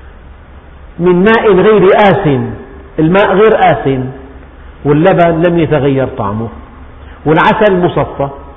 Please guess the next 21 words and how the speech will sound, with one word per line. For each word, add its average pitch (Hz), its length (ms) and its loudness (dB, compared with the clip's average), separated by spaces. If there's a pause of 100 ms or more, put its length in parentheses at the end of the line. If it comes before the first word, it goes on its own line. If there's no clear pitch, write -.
(540)
والخمر 208 760 2
لذة 180 420 2
للشاربين، 127 760 -4 (1000)
وحور 226 440 2
عين 196 420 0 (420)
كأمثال 202 540 0
اللؤلؤ 208 420 4
المكنون. 156 640 -4 (840)
فهذه 220 300 2
الجنة 170 560 -2 (180)
الله 165 240 2
عز 147 220 -2
وجل 160 340 0
وصفها 196 380 0
بالقرآن 135 460 -4
الكريم، 131 420 -6 (340)
هي 269 60 0 (160)
للمؤمنين، 208 800 0 (840)
والطريق 226 500 -2
إلها 175 360 -2
سالك 165 640 -2